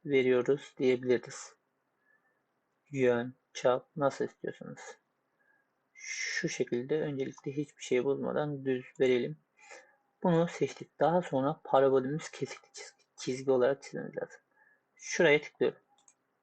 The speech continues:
Buradaki çizgiden başlıyor. Nereye kadar? İster şuraya kadar, ister şuraya kadar, isterseniz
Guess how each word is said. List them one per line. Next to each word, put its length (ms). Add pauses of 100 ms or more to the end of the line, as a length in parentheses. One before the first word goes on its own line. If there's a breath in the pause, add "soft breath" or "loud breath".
(420)
Buradaki 480
çizgiden 520
başlıyor. 580 (300)
Nereye 220
kadar? 260 (560)
İster 340
şuraya 340
kadar, 380 (160)
ister 320
şuraya 340
kadar, 340 (200)
isterseniz 760